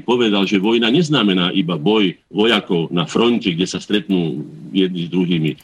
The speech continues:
nepriateľ a, a jeho oponent. Ale čo to znamená pre, pre civilné obyvateľstvo? Ak si predstavíme, že aj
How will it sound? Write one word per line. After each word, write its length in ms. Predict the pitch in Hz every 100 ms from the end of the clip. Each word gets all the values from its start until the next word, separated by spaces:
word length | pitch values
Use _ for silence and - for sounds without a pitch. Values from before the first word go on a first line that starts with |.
| _
nepriateľ 580 | 82 92 - 82 87 78 78
a, 120 | 78 -
a 0 | 76
jeho 240 | 76 82
oponent. 400 | 85 - 80 69 - 67 - _ _ _ _ _ _ -
Ale 420 | 87 85 - _
čo 160 | - 110
to 160 | 131 101
znamená 480 | 117 123 120 117
pre, 320 | - 113 110 -
pre 320 | 104 107 98
civilné 480 | - 113 117 117 117
obyvateľstvo? 1120 | 123 139 127 92 85 85 71 73 - - -
Ak 120 | 90
si 160 | - 104
predstavíme, 560 | - 143 156 131 123 107
že 80 |
aj 100 | 104